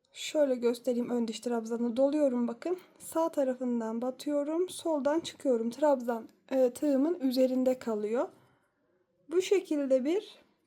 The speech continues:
ön diş trabzan yapıyorum. Önceki videolarımızda detaylı anlatımları mevcut. Dilerseniz buradan bakabilirsiniz. E, bu video esnasında anlamadıysanız.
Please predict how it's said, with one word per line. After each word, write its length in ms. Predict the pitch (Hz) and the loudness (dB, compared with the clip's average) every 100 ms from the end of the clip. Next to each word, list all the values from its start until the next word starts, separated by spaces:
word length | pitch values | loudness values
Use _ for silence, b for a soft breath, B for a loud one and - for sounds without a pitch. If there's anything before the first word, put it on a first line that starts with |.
| _ _ _ | _ _ _
ön 280 | 302 349 311 | 0 4 4
diş 140 | 320 - | 4 0
trabzan 500 | 330 311 285 294 285 | 0 2 2 2 2
yapıyorum. 540 | 240 220 226 226 339 | 0 -2 -4 -2 -2
Önceki 400 | 330 285 262 294 | 0 -2 -2 -4
videolarımızda 580 | 262 247 226 220 233 311 | 0 2 2 -2 0 0
detaylı 360 | 311 285 233 | -2 -4 -4
anlatımları 580 | 226 220 220 220 220 277 | -4 -6 -8 -8 -6 -2
mevcut. 440 | 339 254 226 302 - | 0 -2 -4 -8 0
Dilerseniz 600 | 285 247 247 254 311 247 | 2 2 -2 -2 -2 -4
buradan 320 | 226 262 302 | -4 -2 -2
bakabilirsiniz. 840 | 277 302 247 254 269 254 302 - - b b b b b | -2 -2 -4 -6 -6 -4 -4 -6 -16 b b b b b
E, 260 | 247 233 233 | 0 2 2
bu 180 | 277 | 0
video 240 | 247 214 226 | 0 0 0
esnasında 640 | 226 240 233 220 254 269 | 0 -4 -6 -6 -2 0
anlamadıysanız. 1040 | 240 220 214 214 208 202 226 214 277 370 | 0 -2 -2 -2 -4 -4 -6 -2 -2 -4